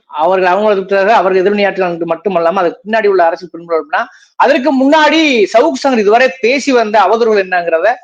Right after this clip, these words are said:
கடுமையான விமர்சனம் முன்வைத்திருக்கிறீர்கள். அப்படியே மக்களின் பார்வைக்கு விட்டு விடுகிறேன்.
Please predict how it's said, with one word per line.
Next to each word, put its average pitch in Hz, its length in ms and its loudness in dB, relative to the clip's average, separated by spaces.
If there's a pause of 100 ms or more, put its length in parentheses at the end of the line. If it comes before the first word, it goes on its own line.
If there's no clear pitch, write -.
(180)
கடுமையான 208 440 0
விமர்சனம் 190 360 -2
முன்வைத்திருக்கிறீர்கள். 170 720 -14
அப்படியே 175 360 -6
மக்களின் 165 320 -10
பார்வைக்கு 147 340 -8
விட்டு 143 220 -20
விடுகிறேன். 151 300 -12